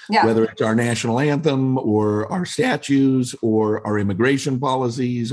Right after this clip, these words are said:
Speaker 2: or our economy,
Speaker 1: Our
Speaker 2: uh,
Speaker 1: flag, yeah.
Speaker 2: capitalism, our flag.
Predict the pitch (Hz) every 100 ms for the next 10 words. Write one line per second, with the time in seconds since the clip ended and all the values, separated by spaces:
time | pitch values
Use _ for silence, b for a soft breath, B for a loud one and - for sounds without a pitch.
0 | - 110 107 107 - 95 87 - 151 143
1 | 127 123 120 - B B B - - 214
2 | 196 214 175 147 170 147 147 143 135 139
3 | 135 120 117 135 131 127